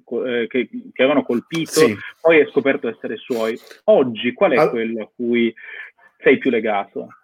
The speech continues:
Speaker 2: Io se dovessi dire, Ghilanè è un film che mi è rimasto, oh, molto. Sai, ogni, ogni gusto, ogni storia, anche di spettatore,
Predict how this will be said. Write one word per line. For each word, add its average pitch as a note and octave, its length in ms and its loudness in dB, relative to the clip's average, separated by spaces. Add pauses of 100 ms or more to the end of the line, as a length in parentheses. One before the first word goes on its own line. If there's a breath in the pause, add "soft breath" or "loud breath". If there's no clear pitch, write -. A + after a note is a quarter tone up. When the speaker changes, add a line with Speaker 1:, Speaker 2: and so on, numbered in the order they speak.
(800)
Speaker 2:
Io F#3 160 4
se - 40 0
dovessi A#2+ 380 0
dire, B2+ 300 0
Ghilanè C#3 720 -4
è B2+ 120 -4
un B2 180 -4
film C3 880 -6
che A#2 140 -4
mi A#2+ 140 -2
è B2+ 40 0
rimasto, A2 560 -4
oh, G2+ 600 -8
molto. A2 880 -2
Sai, - 240 6
ogni, B2 500 4
ogni C3+ 380 0
gusto, C3+ 420 -4
ogni A2+ 600 -2
storia, B2+ 480 2
anche - 160 -4
di G2+ 100 -6
spettatore, G#2 840 -2